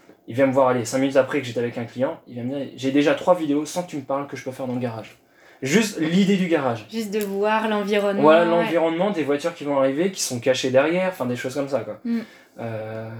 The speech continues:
Speaker 1: et même les clients, parce que quand il vient, euh, à chaque fois, il y a toujours un client qui vient, une petite vieille voiture, un petit papy qui est en
Speaker 2: Mm.
Speaker 1: retraite, « Ah bah, tenez, j'ai une traction, est-ce que vous pouvez me réparer ça ? »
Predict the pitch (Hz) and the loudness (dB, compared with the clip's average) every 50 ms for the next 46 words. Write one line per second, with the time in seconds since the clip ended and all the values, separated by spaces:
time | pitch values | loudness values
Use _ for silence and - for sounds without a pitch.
0 | 117 104 95 120 147 156 160 156 147 131 120 - 151 185 190 175 135 127 127 120 | -10 -6 -2 2 4 4 4 4 4 2 2 0 0 2 2 2 2 2 0 0
1 | - - 127 120 120 120 117 117 113 113 - 117 117 120 117 113 135 151 160 160 | -2 -4 -4 -2 0 0 0 -2 -2 -6 -8 -6 -6 -6 -4 -2 0 2 2 2
2 | 151 135 120 117 113 110 120 117 120 113 - - 147 139 120 117 117 123 127 123 | 4 2 2 2 0 -2 -4 -6 -6 -6 -4 -2 0 0 -2 -2 -2 -2 -2 -2
3 | 127 123 - 135 135 127 - 123 117 120 123 120 120 - - 123 127 131 131 123 | -2 -2 0 -2 -2 -2 -2 -4 -2 -2 -2 -2 -4 -8 -10 -4 -2 0 0 2
4 | 120 131 127 - - 170 180 - - 139 135 - - 151 - 143 123 120 185 247 | 4 4 2 2 0 -2 0 0 2 2 0 0 0 2 2 2 2 2 -2 -6
5 | 285 - 147 120 127 113 - - 156 180 - - 135 127 160 196 202 - - 180 | -2 -2 -2 -2 -2 -2 -2 0 0 0 0 0 -2 -2 -2 -4 -6 -8 -8 -8
6 | 196 208 214 196 160 160 160 151 - - 135 127 - 175 175 170 - - - 139 | -6 -6 -4 -4 -4 -4 -6 -6 -4 -2 -2 -2 0 -2 -2 -2 -4 -6 -6 -4
7 | 143 143 139 131 127 123 123 117 113 110 - 175 165 165 | -2 0 0 0 -2 -2 -4 -8 -10 -10 -10 -10 -12 -12